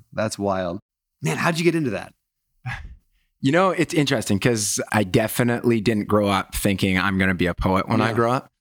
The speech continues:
Speaker 2: It was probably
Speaker 1: That
Speaker 2: the f-
Speaker 1: rhymed. Did you mean that to rhyme?
Speaker 2: <laughs> Yeah.
Speaker 1: Poet
Speaker 2: Maybe I
Speaker 1: when I
Speaker 2: just
Speaker 1: grow up.
Speaker 2: rhyme.
Speaker 1: <laughs> Maybe you're
Speaker 2: <laughs> Maybe I just do it <laughs> subconsciously.
Speaker 1: You can't help
Speaker 2: I
Speaker 1: it,
Speaker 2: can't
Speaker 1: man.
Speaker 2: help it.
Speaker 1: You are born to be a
Speaker 2: Yeah.
Speaker 1: poet.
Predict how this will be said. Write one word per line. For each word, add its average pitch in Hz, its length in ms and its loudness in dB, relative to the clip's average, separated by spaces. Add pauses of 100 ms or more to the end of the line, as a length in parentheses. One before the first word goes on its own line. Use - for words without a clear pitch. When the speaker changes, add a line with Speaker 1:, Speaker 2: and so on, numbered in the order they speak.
(340)
Speaker 2:
It 107 100 4
was 104 100 2
probably 113 280 0
Speaker 1:
That 98 80 2
Speaker 2:
the 113 60 2
f- 110 60 2
Speaker 1:
rhymed. 107 180 -2
Did 101 100 -2
you 104 60 -2
mean 104 120 0
that 107 140 -4
to - 80 -4
rhyme? - 260 2
Speaker 2:
<laughs> 508 300 -4
Yeah. - 240 -2 (160)
Speaker 1:
Poet 127 160 0
Speaker 2:
Maybe 139 120 0
I 165 40 2
Speaker 1:
when 160 80 0
I - 20 -2
Speaker 2:
just 165 140 0
Speaker 1:
grow 110 120 2
up. 123 200 2 (320)
Speaker 2:
rhyme. 135 100 0
Speaker 1:
<laughs> 220 220 2
Maybe 135 260 0
you're 170 100 2 (140)
Speaker 2:
<laughs> - 140 -20
Maybe 143 240 2
I 147 100 0
just 135 260 -2
do 110 140 2
it 113 220 0
<laughs> - 720 -4
subconsciously. 110 680 0 (200)
Speaker 1:
You 220 100 4
can't 196 240 0
help 175 180 4
Speaker 2:
I 139 80 4
Speaker 1:
it, 127 60 0
Speaker 2:
can't 143 280 2
Speaker 1:
man. 127 60 0
Speaker 2:
help 131 260 4
it. 123 60 6
Speaker 1:
You 156 140 4
are 151 80 -2
born 143 340 2
to 131 80 2
be 131 60 0
a 131 180 2
Speaker 2:
Yeah. 110 80 -4
Speaker 1:
poet. 123 340 2